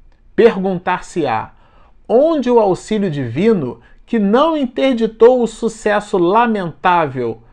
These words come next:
desta tarde? Não se preparavam para orar? Porque, afinal de contas, era no momento em que eles estavam no culto, né? Por que os espíritos não impediram o lance infeliz? E aqui é bem interessante.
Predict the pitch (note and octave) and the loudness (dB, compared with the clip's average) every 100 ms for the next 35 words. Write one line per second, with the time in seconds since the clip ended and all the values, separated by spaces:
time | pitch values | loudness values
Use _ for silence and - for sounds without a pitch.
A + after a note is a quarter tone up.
0 | _ - D3+ D#3 - C#3+ - A#2+ A2+ A#2+ | _ -8 -4 -2 -4 -10 -6 -6 -6 -8
1 | A2+ G#2 - - - - _ - C#3+ A#3+ | -12 -16 -20 -20 -20 -20 _ -10 -2 -2
2 | C#4+ A3 G#3+ A#3 - C#3+ C3 A#3 G#3 E3 | 0 -4 0 0 2 2 2 2 0 -2
3 | - D3 C#3 A#2+ B2+ A3 D4+ - - C#3 | -2 -2 -2 -4 0 0 0 -8 -10 -8
4 | C3 D3 D3 C#3+ D3+ G3+ C4+ A#3 A3 G3+ | -6 -8 -8 -8 -6 -6 -6 -2 0 0
5 | D#3+ E3 F3+ C#3+ E3+ B3 A#3+ G3 F3 E3 | -2 -4 -4 -2 -2 -2 -4 -4 -4 -6
6 | D#3+ F3 E3+ D#3+ B2 - C#3 C#3 A#2+ D3+ | -6 -4 -4 -6 -8 -6 -6 -6 -8 -8
7 | F3 - - - - A3+ - E4+ G4+ F4+ | -8 -12 -20 -20 -2 -2 0 2 4 4
8 | F4+ - C#4 C4 B3+ G#3 G#3 A3 G#3+ G3+ | 2 0 -2 -2 -4 -4 -2 0 -2 0
9 | G3 D3 B2 G3+ B3 E3+ C3+ C#3+ - - | 0 0 -2 0 2 0 -2 -8 -20 -4
10 | A3 G#3+ F#3+ F3+ D#3+ - D#3 - D#3+ C3 | 0 2 2 2 -2 -10 -12 -8 -6 -6
11 | B2 A#2+ C3+ A3 A3+ C#4+ G#3+ B3 C#4+ - | -8 -10 -6 -6 -6 -6 -4 -4 -4 -2
12 | A#3 G#3 - B2+ A#2 A#2 - | -2 -2 -4 -8 -8 -12 -16